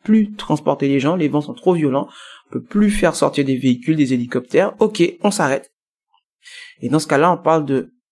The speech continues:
P R A, de plan de reprise d'activité. Pour moi, la résilience, c'est cette capacité à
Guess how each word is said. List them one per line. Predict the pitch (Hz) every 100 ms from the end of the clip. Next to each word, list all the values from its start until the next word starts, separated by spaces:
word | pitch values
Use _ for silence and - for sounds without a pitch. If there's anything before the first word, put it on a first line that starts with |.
| _ _
P | 208 175
R | 131
A, | 143 254
de | 147 139
plan | 143 196
de | 170 - -
reprise | - 123 147 180 190 202
d'activité. | 175 170 151 147 - -
Pour | - 170
moi, | 226
la | 202
résilience, | 170 165 185 226
c'est | 160
cette | - 180
capacité | 190 170 156 156 147 160 202
à | 156 156